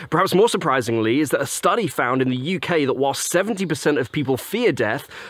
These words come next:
most people also believe that if there is a heaven, they're gonna end up there. Maybe you can spot the problem there a little bit. What we discovered, though, really, and this could be true for you,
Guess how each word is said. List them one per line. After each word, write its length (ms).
most 380
people 260
also 380
believe 400
that 140
if 100
there 220
is 80
a 80
heaven, 400
they're 280
gonna 180
end 220
up 180
there. 180
Maybe 220
you 80
can 100
spot 240
the 100
problem 480
there 260
a 60
little 240
bit. 180
What 240
we 100
discovered, 640
though, 240
really, 720
and 180
this 80
could 140
be 100
true 260
for 140
you, 380